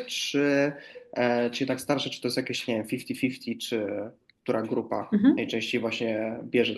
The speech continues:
Speaker 1: udział w takich programach?
Speaker 2: Jasne. To może, y, y, rozpocznę od, y, odpowiedzi na pytanie, jakie to grupy są wiekowe, bo generalnie wysyłamy, y, osoby od, y,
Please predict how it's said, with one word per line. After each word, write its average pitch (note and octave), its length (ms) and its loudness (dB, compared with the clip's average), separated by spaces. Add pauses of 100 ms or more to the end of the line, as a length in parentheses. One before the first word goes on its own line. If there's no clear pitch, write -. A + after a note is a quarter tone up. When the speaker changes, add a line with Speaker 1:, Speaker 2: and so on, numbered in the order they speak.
Speaker 1:
udział A#2+ 220 2
w - 60 -12
takich - 400 -12 (180)
programach? A2+ 400 -4 (300)
Speaker 2:
Jasne. F3 400 4 (400)
To A3 80 2
może, C#4 500 10
y, A3+ 420 8
y, A3 120 10
rozpocznę A#3 580 4
od, G#3+ 340 6
y, G3+ 360 6
odpowiedzi G#3+ 320 8
na G3+ 80 8
pytanie, G3+ 280 8
jakie G#3 200 8
to G#3+ 100 10
grupy G3+ 220 10
są G3+ 180 10
wiekowe, F3 520 10
bo F#3+ 140 0
generalnie A#3+ 540 12
wysyłamy, A#3 880 8 (560)
y, G3+ 340 10
osoby G#3 1000 8
od, C4 220 6 (260)
y, F#3 240 4